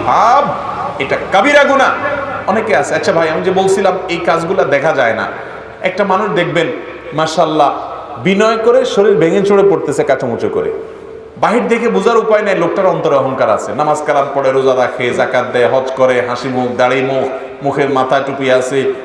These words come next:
শরীরে পাঞ্জাবি জুব্বা আছে, অনেক ভালো ভালো কাজ করে, সবই ঠিক আছে, মাগার তার অন্তরের মধ্যে অহংকার আছে। এই অহংকারটা কি দেখা যায় সব সময়? দেখা যায় না।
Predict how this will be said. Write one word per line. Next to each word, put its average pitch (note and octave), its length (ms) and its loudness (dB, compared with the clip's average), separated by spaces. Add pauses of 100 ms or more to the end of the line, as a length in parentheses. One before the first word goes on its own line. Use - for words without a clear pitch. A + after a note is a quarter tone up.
(140)
শরীরে C#3 240 0
পাঞ্জাবি C3 400 0
জুব্বা B2+ 300 0
আছে, B2+ 400 0 (200)
অনেক F#3+ 240 0
ভালো C#3+ 220 2
ভালো C#3+ 240 4
কাজ C3 140 0
করে, C3+ 240 -2
সবই E3 220 2
ঠিক C3 160 -2
আছে, G2 200 -2 (420)
মাগার B2 260 -2 (100)
তার C3 100 2 (100)
অন্তরের B2 360 -2
মধ্যে A#2 320 -2
অহংকার B2+ 420 0
আছে। - 200 -6
এই - 100 -2
অহংকারটা C#3+ 360 0
কি D3+ 100 -2
দেখা D3 240 2
যায় E3 160 4
সব D#3+ 140 2
সময়? F#3 400 2 (880)
দেখা F#2+ 220 -2
যায় E2 260 -2
না। D#2+ 140 -12